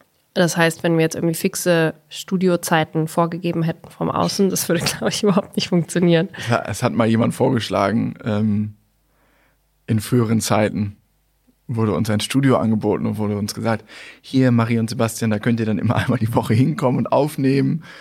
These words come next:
Speaker 2: Und erst dachte ich so, "Boah, mega geil, wir haben ein eigenes Studio, was wir dann nutzen können." Und dann haben wir, "Nee,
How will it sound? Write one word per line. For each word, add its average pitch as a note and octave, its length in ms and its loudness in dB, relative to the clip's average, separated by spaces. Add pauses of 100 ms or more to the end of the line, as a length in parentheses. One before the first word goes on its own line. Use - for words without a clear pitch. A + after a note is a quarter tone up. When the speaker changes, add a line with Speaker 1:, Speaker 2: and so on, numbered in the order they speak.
(560)
Speaker 2:
Und A#2 160 -4
erst C3 200 0
dachte - 160 -4
ich G#2+ 60 -4
so, G#2+ 140 -4
"Boah, F#2 180 -4
mega A2+ 360 0
geil, A2 540 0
wir B2 140 2
haben G2 140 -4
ein - 40 -8
eigenes A#2 400 0
Studio, B2 580 0
was - 160 -4
wir A#2 60 -8
dann A#2 240 -2
nutzen B2+ 340 -2
können." A#2 260 0
Und A2+ 100 -2
dann A#2 120 -2
haben A2 120 0
wir, A2+ 140 -4
"Nee, A2 220 -6